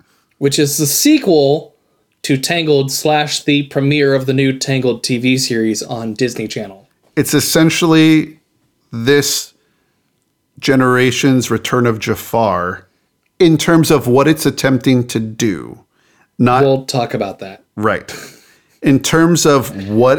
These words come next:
Speaker 2: it's doing, it's a movie to jumpstart an animated series based on a really sarcastic and zany film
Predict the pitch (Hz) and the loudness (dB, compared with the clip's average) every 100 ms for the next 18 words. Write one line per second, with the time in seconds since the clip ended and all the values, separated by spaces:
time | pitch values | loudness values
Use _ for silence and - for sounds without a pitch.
0 | - 156 151 - 147 120 113 110 113 110 | 2 0 0 2 4 4 2 0 0 2
1 | 113 123 139 139 156 160 160 120 113 123 | 4 6 4 4 4 4 2 -2 -2 0
2 | 127 135 - - 127 127 139 139 113 113 | 0 0 -4 -2 0 0 -2 -4 -2 0
3 | 113 127 135 131 - - 139 113 110 107 | 2 4 2 0 -2 2 2 4 0 -4
4 | - _ _ _ 131 131 - 135 131 113 | -12 _ _ _ 0 0 0 2 2 2
5 | 117 131 143 131 123 117 117 123 127 120 | 2 2 2 0 -2 -2 -2 -2 0 0
6 | 139 135 139 147 135 120 131 135 135 131 | -4 0 2 2 2 2 2 4 4 4
7 | 135 135 - _ _ - - 151 120 95 | 2 0 -4 _ _ -20 -2 2 2 -2
8 | 71 95 | -8 -14